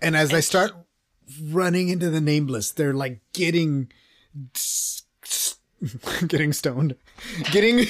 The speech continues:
Speaker 1: <laughs> getting husked. They're like, the Nameless are coming for them. But guess what?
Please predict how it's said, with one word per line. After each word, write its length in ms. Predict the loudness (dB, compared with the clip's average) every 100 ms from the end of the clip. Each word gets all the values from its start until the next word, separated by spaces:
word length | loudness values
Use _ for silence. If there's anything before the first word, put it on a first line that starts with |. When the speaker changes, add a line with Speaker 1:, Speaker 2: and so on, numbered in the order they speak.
| 0
Speaker 1:
<laughs> 100 | 2
getting 480 | 4 4 4 4 2 2 0
husked. 880 | 0 -2 -4 0 2 4 2 0 -2 0
They're 120 | 2 6
like, 300 | 4 2 -2 -6 -4 2
the 100 | 4
Nameless 460 | 4 4 6 4
are 60 | 4
coming 280 | 2 2 2
for 140 | 0
them. 300 | 0 -2 -8 -16 _ _ _ _ _
But 400 | 0 0 -4 -8
guess 360 | 0 2 2 2
what? 400 | 4 4 2